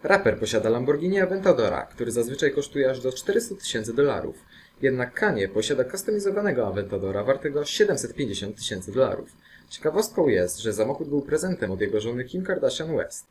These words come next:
Kolejne miejsce na liście zajmuje Bugatti Veyron, warty aż dwa miliony czterysta tysięcy dolarów.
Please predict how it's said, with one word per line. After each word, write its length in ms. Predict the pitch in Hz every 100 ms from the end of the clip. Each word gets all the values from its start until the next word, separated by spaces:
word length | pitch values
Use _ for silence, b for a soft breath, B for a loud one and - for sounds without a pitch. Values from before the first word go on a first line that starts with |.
| _
Kolejne 380 | - 180 226 127
miejsce 320 | 104 104 -
na 100 | 107
liście 280 | 107 123 175
zajmuje 360 | 180 180 175 165
Bugatti 440 | 165 180 202 208
Veyron, 420 | 196 147 101 98
warty 320 | 101 107 - 110
aż 140 | 107
dwa 220 | 131 165
miliony 340 | 208 202 190 180
czterysta 400 | - 240 - 143
tysięcy 360 | - 95 107
dolarów. 480 | 123 131 90 - -